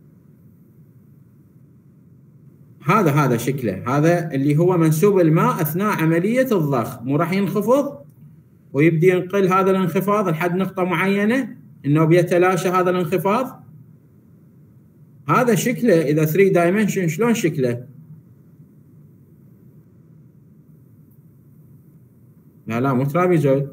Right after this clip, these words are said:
هذا يصير على شكل مخروط. إذا ثري dimension شي يصير عندنا؟ على شكل مخروط. هذا المخروط القاعدة مالته هو منسوب الماء داخل البئر، أما السطح مالته، هذا السطح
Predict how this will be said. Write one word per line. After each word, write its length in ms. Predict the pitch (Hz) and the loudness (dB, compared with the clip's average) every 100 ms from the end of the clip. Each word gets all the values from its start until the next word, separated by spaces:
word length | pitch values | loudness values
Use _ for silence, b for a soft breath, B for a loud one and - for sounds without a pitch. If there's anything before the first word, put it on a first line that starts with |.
| - | -6
هذا 180 | 147 160 | 0 2
يصير 460 | 160 - 220 226 175 | 2 2 2 2 2
على 140 | 175 | 2
شكل 300 | - 233 240 | 2 0 2
مخروط. 680 | 214 175 196 262 254 - - - - - - - - - - - - - - - - - - - | 2 2 4 4 4 0 -8 -18 -20 -20 -20 -20 -20 -20 -20 -20 -20 -20 -20 -20 -20 -20 -20 -6
إذا 140 | 135 139 | -2 0
ثري 260 | 147 214 | 4 4
dimension 680 | 220 214 185 170 156 180 190 | 4 2 4 4 4 2 0
شي 220 | 156 220 | 0 -2
يصير 380 | 220 208 175 165 | 0 2 2 2
عندنا؟ 500 | 156 147 156 156 - - - | -4 -2 -2 -2 -4 -12 -4
على 180 | 151 165 | 0 0
شكل 380 | 160 226 269 233 | 0 0 0 2
مخروط. 720 | 185 156 180 240 214 - - B B B B B B B | 0 0 2 4 2 0 -12 B B B B B B B
هذا 300 | 160 233 277 | -2 2 2
المخروط 720 | 262 247 220 202 202 175 175 160 | 2 2 -2 -2 0 0 -2 -4
القاعدة 680 | 160 165 254 254 233 214 | -4 -2 0 0 0 -2
مالته 680 | 196 214 226 - 240 254 247 - - | 0 0 -2 -2 -2 0 -2 -10 -6
هو 240 | 160 175 | -2 -2
منسوب 500 | 175 175 160 220 220 | 0 -2 0 -2 0
الماء 340 | 220 202 196 170 | 0 -2 -4 -2
داخل 420 | 185 165 160 156 | 0 0 -2 0
البئر، 600 | 147 139 131 135 - 202 | 0 -2 -4 -6 -4 -2
أما 220 | 240 254 | 0 0
السطح 500 | - - 214 185 175 | 0 -4 -4 -4 -2
مالته، 540 | 170 160 151 156 147 | -2 0 0 -2 0
هذا 80 | 143 | 0
السطح 520 | 143 - 147 139 135 | 0 0 -2 -2 -6